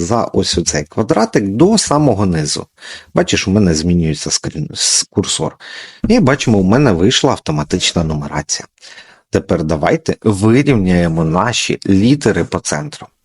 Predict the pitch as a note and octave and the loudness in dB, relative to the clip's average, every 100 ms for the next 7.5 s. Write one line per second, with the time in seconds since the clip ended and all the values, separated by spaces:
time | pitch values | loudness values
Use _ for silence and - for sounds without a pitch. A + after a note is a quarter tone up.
0 | _ - - F2+ - D#2 E2 E2+ F#2 G#2+ | _ -10 0 0 0 -6 -4 -2 2 2
1 | G2 F2+ D2 C#2+ C#2 D2 - E2+ - - | 2 2 0 -4 -10 -8 -2 -2 -4 -6
2 | - - F2 D#2+ D2 - - _ _ - | -4 0 0 0 -4 -6 -10 _ _ -20
3 | - _ _ _ _ - C#3 E2 - - | -20 _ _ _ _ 2 2 2 -4 -6
4 | - - - E2 D2+ D2 E2+ D#3 - - | -2 -2 -2 -2 -4 -2 0 -2 -4 -20
5 | _ _ _ - A#3 F3+ B2 - A2 F2+ | _ _ _ 0 2 4 2 2 2 2
6 | E2 A2+ D#3 F#2+ E2 C#3+ - G2 E3+ C3+ | 2 0 2 0 2 0 0 2 2 2
7 | D2+ C#2+ - - | 0 -4 -12 -18